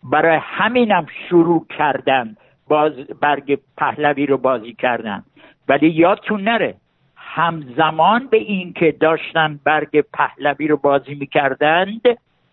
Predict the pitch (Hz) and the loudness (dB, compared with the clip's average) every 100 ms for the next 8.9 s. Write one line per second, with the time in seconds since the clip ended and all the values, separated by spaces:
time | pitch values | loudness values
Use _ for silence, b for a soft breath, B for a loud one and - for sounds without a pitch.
0 | _ b b _ - - 185 170 170 202 | _ b b _ -8 -4 -2 -2 -2 0
1 | 240 220 175 190 220 196 165 160 160 214 | 0 -2 0 2 0 0 2 2 0 -4
2 | 233 - 175 - 143 117 104 - _ _ | -6 -4 -4 -4 -8 -6 -8 -10 _ _
3 | _ _ _ _ _ _ b _ - - | _ _ _ _ _ _ b _ -8 -4
4 | 165 170 196 180 - - 175 175 247 208 | 0 2 0 -2 -6 -2 -2 0 -2 -2
5 | 190 170 156 147 135 143 139 143 131 127 | 0 0 0 -2 -2 -4 0 -2 0 -2
6 | 110 135 127 113 113 107 95 - _ _ | -2 -8 -10 -6 -4 -4 -4 -12 _ _
7 | _ _ _ - 175 147 - 156 147 135 | _ _ _ 0 0 0 -4 -6 -4 -6
8 | - 117 98 - B B B - 165 | -2 -2 -2 -8 B B B 0 0